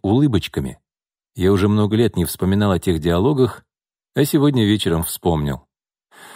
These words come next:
Стив достает меня всю дорогу. Подождав, пока разговор за столом совсем уж оживится, он ровно в тот момент, когда я пытаюсь что-нибудь сказать или послушать собеседника, бормочет мне на ухо что-то свое.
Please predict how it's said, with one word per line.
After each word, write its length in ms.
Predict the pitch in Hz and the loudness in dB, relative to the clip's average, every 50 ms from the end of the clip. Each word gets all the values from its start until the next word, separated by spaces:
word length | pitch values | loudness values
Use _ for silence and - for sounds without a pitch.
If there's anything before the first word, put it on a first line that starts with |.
| - - | -20 -16
Стив 400 | - - - - - 156 151 127 | -14 -14 -12 -2 0 0 2 2
достает 540 | 101 107 113 104 - - 110 113 123 127 - | 0 0 -2 -2 0 0 2 4 4 2 2
меня 200 | - 104 101 101 | 0 0 0 0
всю 220 | 92 - - - 104 | 0 -2 -4 -4 0
дорогу. 560 | 92 95 95 90 90 82 76 69 - - - _ _ _ _ _ _ _ _ _ _ _ _ - | 2 2 2 4 2 2 0 -2 -8 -14 -18 _ _ _ _ _ _ _ _ _ _ _ _ -4
Подождав, 440 | 95 95 107 110 92 123 123 110 | 0 0 0 2 2 2 0 0
пока 280 | - - 98 - 120 110 | 0 -2 -2 0 2 2
разговор 420 | 104 101 82 82 101 95 104 107 | 2 2 2 0 0 2 2 2
за 120 | 98 92 90 | 2 0 -2
столом 300 | 82 - 101 98 101 95 | 0 0 0 2 2 0
совсем 400 | - - 98 92 - - 107 95 | 0 0 -2 0 0 0 0 2
уж 140 | 90 85 - | 0 0 0
оживится, 680 | 82 80 78 87 90 101 147 151 - - - 87 80 - - - - - - - | -2 0 0 0 0 0 0 -2 -2 -4 -4 -4 -4 -4 -8 -14 -20 -20 -8 -2
он 160 | - 107 123 | 0 2 4
ровно 300 | 143 156 165 151 143 135 | 4 4 4 4 2 2
в 60 | 117 | 2
тот 200 | - 143 135 - | 2 0 0 2
момент, 320 | - 131 131 139 143 135 - | 2 2 2 2 2 0 0
когда 240 | - 107 104 117 120 | -2 -2 2 2 2
я 100 | 113 98 | 2 2
пытаюсь 360 | - 104 127 127 123 117 107 | 0 0 2 2 2 2 0
что-нибудь 380 | - - 120 110 104 104 101 | 0 -2 0 2 2 2 0
сказать 460 | - - - 101 95 95 135 135 - - - | 0 0 0 0 2 4 2 2 0 -2 -4
или 160 | 113 101 107 | 0 0 0
послушать 560 | 92 - 107 101 - - 127 113 - 104 - | 0 0 0 -2 0 -2 -2 -2 0 -2 -4
собеседника, 840 | - - 90 82 92 92 - 156 165 151 147 139 - - 131 127 110 - - - - - - | -2 -2 -2 0 -2 0 0 0 2 2 0 0 2 2 2 2 0 -2 -8 -16 -20 -12 -4
бормочет 640 | - - 107 110 120 139 160 165 - 139 - - | 0 2 2 2 4 2 2 2 0 -2 0 0
мне 160 | 120 120 113 | 0 2 2
на 200 | 113 120 139 156 | 2 2 2 2
ухо 220 | 160 147 - - 123 | 2 2 2 0 0
что-то 320 | - - - 117 104 127 | 0 0 -2 0 0 -2
свое. 540 | 117 - - 139 151 170 165 123 80 - | -2 0 0 2 4 4 4 2 0 -2